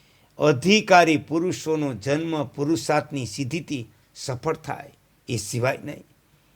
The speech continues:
એવું જાણીને સદાય આત્મકલ્યાણના પ્રયત્નમાં લીન લાગેલા રહેવું.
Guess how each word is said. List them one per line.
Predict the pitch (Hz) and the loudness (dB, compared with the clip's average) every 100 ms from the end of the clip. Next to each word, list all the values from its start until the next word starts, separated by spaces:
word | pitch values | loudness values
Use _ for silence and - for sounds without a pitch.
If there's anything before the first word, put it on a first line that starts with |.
| _ | _
એવું | 170 156 135 | 0 2 2
જાણીને | 98 160 175 196 196 165 135 | 4 6 8 6 4 2 0
સદાય | - 170 180 165 131 - | -2 2 6 6 4 2
આત્મકલ્યાણના | 147 151 180 151 - 151 160 156 139 | 0 2 -2 -2 -2 0 2 2 0
પ્રયત્નમાં | 120 143 160 156 160 147 135 | -2 0 0 -2 -4 -2 -2
લીન | 120 160 170 | -2 -2 0
લાગેલા | 160 160 170 170 | 0 2 2 0
રહેવું. | 165 185 | 0 -8